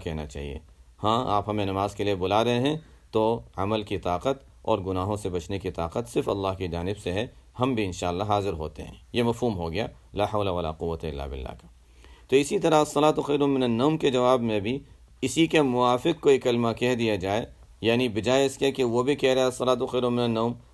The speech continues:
ہم بھی کہیں الصلاۃ خیر من النوم، تو اس کے بجائے کوئی اور جملہ کہہ دیا جائے، جس کو فقہا نے فرمایا کہ اس قسم کے کوئی جملہ ہو، صدقت و بررت، کہ آپ نے سچ کہا اور آپ نے نیکی کا کام کیا۔ یہ فقہا کا صرف استنباط ہے،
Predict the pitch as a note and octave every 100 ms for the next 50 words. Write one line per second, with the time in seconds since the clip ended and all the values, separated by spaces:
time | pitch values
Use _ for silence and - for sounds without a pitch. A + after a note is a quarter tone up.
0 | - A#2 C3+ C3+ C3 B2 A#2 B2 A#2+ A#2+
1 | A#2+ A2+ A2+ A2 G#2 A#2+ - - - A2+
2 | - B2+ A2 G2+ G#2+ B2 - - A#2+ -
3 | B2+ C3+ G#2+ G#2+ A2 - G2+ G2 G2 F2+
4 | F#2+ A#2 - - A2 - A#2 A2 A#2 A2+
5 | G#2 G#2 G2 G2 A2+ A#2 B2 A#2 A2 A2+
6 | A2 G#2+ G#2+ F#2+ F#2+ G2 G2 A#2+ A#2+ -
7 | - G#2+ A2+ - G#2+ G2+ F2+ G2 G#2+ G2+
8 | G2 - - - G2+ G2 G2 F#2+ A#2+ -
9 | A2 G2+ F#2+ - - G2 G2+ G2 G2+ F#2+
10 | G2 A#2 G#2 G#2 G#2+ G#2+ G#2 G#2 G2 G2
11 | - - - G2 B2 B2+ B2 - - A#2
12 | A2+ A2+ B2 A#2+ A2+ A#2 B2 A#2+ A#2 -
13 | A2 G#2+ G2 B2 D3 B2+ A2+